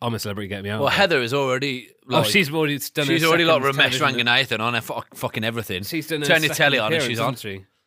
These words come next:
Speaker 1: she?
Speaker 2: Yeah, yeah.
Speaker 1: And there's, and that's, and that's the fucking reason. This is the reason you're famous,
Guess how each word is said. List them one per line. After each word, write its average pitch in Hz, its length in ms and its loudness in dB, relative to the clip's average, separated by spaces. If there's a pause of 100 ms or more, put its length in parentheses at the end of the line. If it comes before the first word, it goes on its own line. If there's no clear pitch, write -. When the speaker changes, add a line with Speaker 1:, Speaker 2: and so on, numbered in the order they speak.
(160)
Speaker 1:
she? 107 60 -8
Speaker 2:
Yeah, 95 180 -6 (320)
yeah. 90 200 -14 (1300)
Speaker 1:
And 175 160 0
there's, 196 240 0
and 185 180 -4
that's, 233 220 4
and 190 180 2
that's 202 160 -2
the 202 120 -4
fucking 185 320 0
reason. 131 420 0 (240)
This 254 180 4
is 254 140 -2
the 254 100 -2
reason 226 320 0
you're 190 160 0
famous, - 580 2